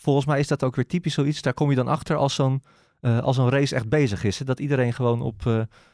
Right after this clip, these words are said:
eh, op race, eh, eh, racesnelheid, eh, daarachter komt. Ja, volgens mij is dat, is dat zeker zo. Want ook die tweede keer, Verstappen zat er gewoon vier seconden achter.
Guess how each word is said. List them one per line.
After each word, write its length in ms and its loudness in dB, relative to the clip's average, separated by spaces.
eh, 200 -2
op 120 -2
race, 420 0
eh, 340 0
eh, 140 -6
racesnelheid, 800 2
eh, 180 0
daarachter 360 0
komt. 160 0
Ja, 100 -2
volgens 280 0
mij 160 2
is 120 -2
dat, 200 -4
is 60 -4
dat 140 0
zeker 300 0
zo. 160 2
Want 300 -2
ook 140 -4
die 80 -6
tweede 280 0
keer, 320 2
Verstappen 320 0
zat 140 2
er 60 -6
gewoon 160 2
vier 180 2
seconden 320 0
achter. 340 -2